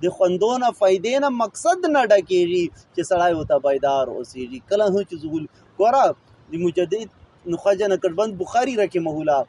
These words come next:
غالباً ایغ دا قول لا چې کوم سړی وقوف قلبي یې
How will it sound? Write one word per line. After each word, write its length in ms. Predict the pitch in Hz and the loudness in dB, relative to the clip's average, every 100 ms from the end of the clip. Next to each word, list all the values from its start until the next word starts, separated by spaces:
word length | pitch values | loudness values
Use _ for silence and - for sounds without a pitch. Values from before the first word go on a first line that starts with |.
| _ _ - | _ _ 0
غالباً 360 | 185 208 190 185 175 | 2 2 0 -2 -4
ایغ 160 | 208 | -6
دا 180 | 185 170 | 0 0
قول 320 | 151 151 151 151 | 0 0 0 2
لا 140 | 151 151 | 2 0
چې 360 | 147 _ - 208 - | -2 _ -14 -12 -8
کوم 180 | 285 294 | -6 -6
سړی 460 | 233 233 226 240 262 233 | -2 0 2 2 0 -6
وقوف 380 | 220 - 240 240 247 | -12 -10 -12 -10 -6
قلبي 360 | 226 208 185 247 | -2 -2 -2 0
یې 80 | 302 | 0